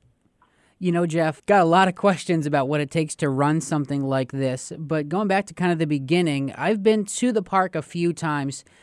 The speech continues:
and one of the things I've always been curious about is how you guys decided on that location. You know,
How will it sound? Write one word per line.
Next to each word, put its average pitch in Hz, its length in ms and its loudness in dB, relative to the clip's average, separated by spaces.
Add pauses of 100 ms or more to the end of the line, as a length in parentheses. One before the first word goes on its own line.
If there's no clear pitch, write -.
(280)
and 175 180 0
one 208 180 4
of 294 60 0
the 269 100 2
things 214 280 0
I've 170 80 2
always 185 180 2
been 180 160 0
curious 185 500 -2
about 170 300 0
is 170 160 -6
how 214 160 -2
you 277 160 0
guys 247 300 -2
decided 185 760 -2
on 165 300 -2
that 165 240 0
location. 147 840 -2
You 135 80 -4
know, 135 220 -4